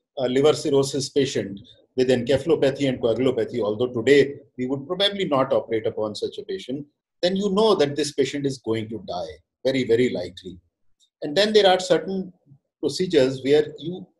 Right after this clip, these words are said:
anticipate death, you know that it is likely to occur. For example, infected pancreatic necrosis, where patient has already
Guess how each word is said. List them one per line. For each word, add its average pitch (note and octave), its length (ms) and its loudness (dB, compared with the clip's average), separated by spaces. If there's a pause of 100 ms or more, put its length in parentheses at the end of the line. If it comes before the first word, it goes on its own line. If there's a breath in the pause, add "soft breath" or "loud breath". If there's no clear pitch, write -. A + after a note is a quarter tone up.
(120)
anticipate E3+ 760 0
death, G#2+ 300 -2
you D3 100 -8
know F3+ 220 -4
that C3+ 300 -4
it C3 140 -10
is A#2 120 -4
likely A2+ 400 -2
to A#2 140 0
occur. C#3 320 0 (340 loud breath)
For C#3+ 120 2
example, D#3 400 0
infected E3 520 0
pancreatic C#3+ 540 0
necrosis, - 800 -4
where - 180 -2
patient D3 300 0
has C#3+ 120 0
already C#3 320 0